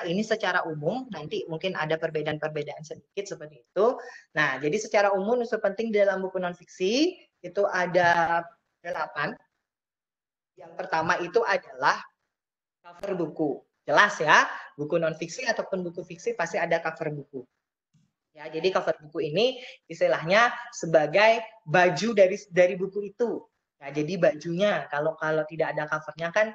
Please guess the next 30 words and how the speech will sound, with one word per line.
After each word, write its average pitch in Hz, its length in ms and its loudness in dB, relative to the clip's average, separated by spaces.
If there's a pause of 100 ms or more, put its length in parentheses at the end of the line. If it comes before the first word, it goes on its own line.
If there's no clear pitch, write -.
(340)
jadinya, 185 480 0 (240)
eh, 156 320 0
tanpa 165 240 -2
baju 175 300 -2 (440)
<laughs> - 460 -14
seperti 165 240 -4
itu. 156 80 -4
Jadi, 156 220 0 (100)
eh, 151 460 0 (100)
covernya 151 400 -6
itu, 190 240 -2 (400)
eh, 147 300 2 (340)
harus 170 320 -4
ada 151 160 2
di, 160 140 0 (100)
eh, 151 240 0
di 151 80 -6
dalam 151 320 -6
buku 147 160 -12
non-fiksi. 135 560 -18 (320)
Nah, 143 160 -2
jadi 147 320 -2
tapi - 240 -2
Kak 175 240 2
Adi 190 160 -2
ingatkan, 165 880 -2 (320)
jangan, 165 420 2 (300)
eh, 151 640 2
apa 151 240 -2
namanya, 170 640 0